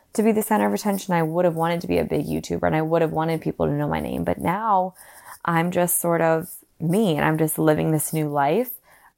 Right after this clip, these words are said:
of just, like, being a podcaster, being behind the camera, but still being connected to people, um, through words, which I love, which is a big reason why I haven't done, like, a video podcast. I really do just like connecting through words and through audio. I think it's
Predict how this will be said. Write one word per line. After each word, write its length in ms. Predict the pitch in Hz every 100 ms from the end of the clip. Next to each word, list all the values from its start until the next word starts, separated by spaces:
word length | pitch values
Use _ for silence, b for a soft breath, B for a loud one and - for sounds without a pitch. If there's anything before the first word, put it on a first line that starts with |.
| 160
of 240 | 156 156
just, 240 | 170 175
like, 240 | 175 170 175 _ _ _ _ _ _ _
being 180 | 277 302
a 40 |
podcaster, 880 | 320 277 233 226 247 226 - 226 226
being 200 | 208 185
behind 340 | 202 208 196 196
the 60 |
camera, 420 | 196 196 185 185 185
but 180 | 180
still 280 | - - 185
being 340 | 180 185 185 185 B B -
connected 500 | 240 214 190 196 190
to 80 |
people, 800 | 196 202 190 - 190 185 185 185 B B B -
um, 260 | 165 160
through 280 | 165 185 196
words, 400 | 185 170 170 170
which 160 | 165 160
I 100 | 180
love, 380 | 196 175 170
which 120 | 175 170
is 100 | 170
a 40 |
big 160 | 165 165
reason 200 | 170 180
why 60 |
I 40 | 175
haven't 280 | 165 165 170
done, 140 | 170
like, 140 | 165
a 80 | 170
video 300 | 160 156 180
podcast. 800 | 190 214 214 240 240 240 240 - b b b b
I 80 | 190
really 440 | 185 180 196 185 190
do 200 | 165 160
just 300 | 160 160 -
like 220 | 160 156
connecting 520 | - 160 151 - 156
through 280 | 156 165 151
words 420 | 151 143 156 160
and 140 | 156 156
through 180 | 156
audio. 460 | - 160 151 151 156
I 100 | 156
think 200 | 156 156
it's 260 | 151 -